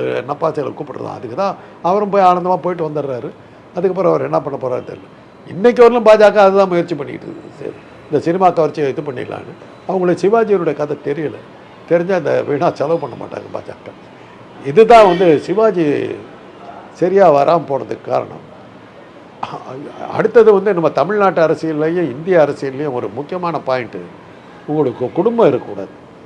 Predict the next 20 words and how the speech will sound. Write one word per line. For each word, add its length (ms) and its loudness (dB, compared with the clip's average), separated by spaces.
குடும்பம் 380 4
இல்லைன்னாவே 400 4
என்ன 180 0
சொல்லுவாங்கன்னா, 560 -2
"சம்பாரிச்சு 380 2
யாருக்கு 340 2
கொடுக்க 140 -4
போறான்?" 260 -4
அது 180 0
குறிப்பா 360 0
நீங்க 220 -2
உங்க 160 0
மாதிரி 160 0
பெண்கள் 340 -4
உக்காந்துக்கிட்டு, 540 0
மொ-, 280 4
கூட்டமா 260 0
உக்காந்துக்கிட்டு, 680 0
கீரையை 280 6
ஆஞ்சிக்கிட்டு, 580 0